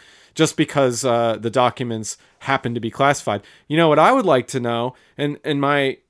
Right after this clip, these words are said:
theory, wh-, what I suspect, is that we'll probably hear a little bit about what was in the Biden documents, but the, the severity of the stuff that, uh,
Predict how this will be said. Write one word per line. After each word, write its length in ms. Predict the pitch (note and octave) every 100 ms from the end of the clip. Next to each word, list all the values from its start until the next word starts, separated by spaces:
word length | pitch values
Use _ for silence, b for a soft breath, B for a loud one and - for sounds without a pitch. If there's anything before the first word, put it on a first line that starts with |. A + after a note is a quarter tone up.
| -
theory, 560 | - A3 B3+ C#3+ B2+
wh-, 200 | G2+ C#3
what 200 | C#3 C#3+
I 140 | D3+ G3+
suspect, 720 | - B2 - A#3+ F3 A#2 - b b b -
is 140 | C#3+
that 240 | D#3 D3 - _ -
we'll 80 |
probably 420 | C#3 C4 D4+ C#4 A#3
hear 160 | A3+
a 60 | F#3
little 300 | A2 D3+ G#3+
bit 160 | G3+ G3+
about 320 | - F#3 D3+
what 280 | F3 E3+ - _
was 180 | D#3 D3
in 120 | E3
the 80 | C#3+
Biden 340 | A2+ C3 F#3
documents, 520 | G3+ G#3+ A3 A3+ A3 b b b b
but 300 | F3+ F3 - _ -
the, 420 | D3 F3 D#3 D3 _ _
the 240 | C#3+ D#3
severity 880 | D3 - C#3+ G2 D3+ A#3+ C4+ C4+ C4
of 160 | - G3+
the 80 | G3+
stuff 380 | - G#3+ G#3 -
that, 340 | F#3+ E3+ -
uh, 320 | D3 D3+ C3